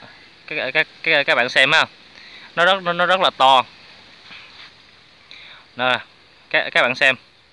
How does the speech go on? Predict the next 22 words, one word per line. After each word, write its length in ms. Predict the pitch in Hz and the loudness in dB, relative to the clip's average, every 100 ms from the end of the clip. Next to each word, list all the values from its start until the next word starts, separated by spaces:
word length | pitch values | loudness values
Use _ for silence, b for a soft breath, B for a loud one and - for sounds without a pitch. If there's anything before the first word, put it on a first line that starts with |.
| _ _ _ _ _ _ _ _ _ _ _ - | _ _ _ _ _ _ _ _ _ _ _ -12
À, 180 | 127 127 | -6 -2
trái 140 | 160 | -2
nào 100 | 127 | 0
trái 100 | 139 | 2
nấy 100 | 165 | 0
bự, 180 | 139 120 | 0 -4
rất 180 | 165 - | -4 -2
là 80 | 127 | -2
bự 140 | 113 | -2
nha 160 | 135 143 | -2 -2
các 80 | |
bạn 160 | 123 120 | 0 0
ha. 100 | 151 | 0
Tại, 160 | 127 117 | -2 -2
tại 160 | 120 127 | -2 0
vì 140 | 120 | -2
mình 160 | 117 120 | 0 0
lấy 120 | 165 | 0
có, 240 | 185 190 | 2 0
chỉ 140 | - 127 | 0 -4
có, 260 | 175 170 - B B B - | -2 -2 -6 B B B -6
ờ, 600 | 131 131 131 131 131 | -2 0 0 0 -2